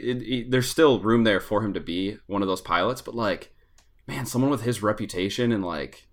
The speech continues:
a, w-, a character that people love so much, why wouldn't they have just, you know, thrown that, that in there as, like, a little Easter egg, like, "Oh, and Poe Dan-, like,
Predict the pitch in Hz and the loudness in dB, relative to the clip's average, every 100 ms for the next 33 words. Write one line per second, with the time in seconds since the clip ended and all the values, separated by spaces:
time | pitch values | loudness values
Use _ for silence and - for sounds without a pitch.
0 | _ _ _ - _ _ _ _ _ _ | _ _ _ -20 _ _ _ _ _ _
1 | 110 110 82 - 127 120 131 110 123 101 | -4 -2 -2 0 2 4 2 0 0 0
2 | 90 104 - 113 87 92 131 - 85 95 | 0 0 0 0 0 -4 -4 -8 -2 0
3 | 127 131 123 113 104 101 92 - - - | 2 0 0 -2 -2 -2 -4 -4 -18 -10
4 | 95 80 - 87 95 95 87 85 - _ | -6 -6 -10 -4 -2 0 -2 -4 -8 _
5 | _ _ _ _ _ - 90 - 123 196 | _ _ _ _ _ -6 -4 -2 -4 -4
6 | - - _ _ _ 101 98 98 95 78 | -8 -16 _ _ _ -4 -2 -2 -2 -2
7 | 131 98 80 80 76 - 120 98 110 104 | -2 -2 -2 -2 -6 0 2 2 0 0
8 | 101 80 87 - | 0 -2 -4 -4